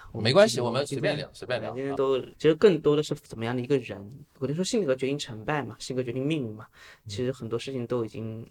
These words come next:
Speaker 2: 写在你的那个，我想说茨威格那句名言，<laughs>“在命运所有的价格都已经馈赠好了价格。”
Speaker 1: 嗯，
Speaker 2: 对。
Speaker 1: 你适合明年去报奇葩说，
Speaker 2: 都
Speaker 1: 我觉得你可以有这个机会。
Speaker 2: 都
Speaker 1: 奇葩说不是有一个著名的那个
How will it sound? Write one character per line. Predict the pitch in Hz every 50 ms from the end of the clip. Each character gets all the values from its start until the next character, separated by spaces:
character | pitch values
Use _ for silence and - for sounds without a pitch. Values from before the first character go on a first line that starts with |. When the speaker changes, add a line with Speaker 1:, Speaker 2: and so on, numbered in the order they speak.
| - -
Speaker 2:
写 | - - 120
在 | - 131 131
你 | 127 110
的 | 107 - 104 107
那 | 110 107 104
个， | - - 107 - - 113
我 | - -
想 | - - -
说 | - -
茨 | 160 - - -
威 | - -
格 | - - 156 147
那 | 156
句 | 156 160
名 | 147 123 131 151 -
言， | - - 143 - - _ _
<laughs> | - - - - - - - - - - 233 -
“在 | - 131 131
命 | 135 160 165 160
运 | 156
所 | 151 - 143
有 | 143
的 | 139 127
价 | 131 - 147 135
格 | 127 - - 104
都 | 107 107 110 110
已 | 110
经 | - - 104 107 110 110 - - _ -
馈 | - - 151
赠 | 139 135
好 | 123 127 110
了 | -
价 | - - - 127 117 110
格。” | - - - - 147
Speaker 1:
嗯， | 151 92
Speaker 2:
对。 | 92 120 -
Speaker 1:
你 | 117 110
适 | - - 185
合 | - - 104 104 104 - _ _ _ _ _ _ _ _ _
明 | - 104 104 107
年 | 107 98 92 95 98
去 | 101 98 - 104
报 | 98 - 98 95 92
奇 | 90 - -
葩 | - - 92
说， | - - - 92 95 - _
Speaker 2:
都 | - - 101 -
Speaker 1:
我 | - 101
觉 | 98 98
得 | - 110
你 | 110 104
可 | 95 - 208
以 | 196 196 185
有 | 117 80
这 | - 90
个 | 87 85
机 | 82 -
会。 | - 95
Speaker 2:
都 | - - 127
Speaker 1:
奇 | 131
葩 | 143 170
说 | 180 180 180 180
不 | 160
是 | 143 135 143
有 | 135 117
一 | 107 101
个 | 98 - 117 107 104
著 | 104 - 113
名 | 107 98
的 | 98 98
那 | 98 95 95
个 | 95 95 92